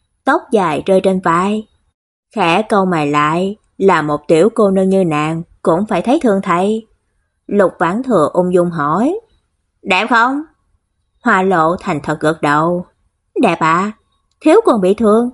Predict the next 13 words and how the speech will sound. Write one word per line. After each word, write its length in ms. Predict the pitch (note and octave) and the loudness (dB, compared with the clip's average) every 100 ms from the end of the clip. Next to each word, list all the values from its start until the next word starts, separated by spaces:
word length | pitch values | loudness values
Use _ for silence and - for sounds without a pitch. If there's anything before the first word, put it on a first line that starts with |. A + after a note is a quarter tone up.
| _ | _
trông 260 | - A#3+ G3 | -2 0 0
không 260 | - G3 G3+ | -2 -2 0
giống 160 | B3 | 2
lúc 120 | G#4 - | 0 0
thường 200 | G3+ C#3+ | -2 0
lắm." 280 | E3 A3+ G#4+ - _ _ _ _ _ _ _ _ | 0 -2 -4 -10 _ _ _ _ _ _ _ _
Lục 260 | - G3+ F3 | -2 0 0
Vãn 240 | F3+ F#3+ D4 | 0 -2 -4
Thừa 420 | G3 E3 F3+ F#3+ - | -2 -2 0 -2 -2
nhìn 200 | G3+ D3+ | -2 0
Lâm 220 | E3+ F#3 | -2 -2
Thanh 200 | F#3+ F3+ | -2 -2
Vũ. 320 | F3 D#3+ A3+ | 0 2 2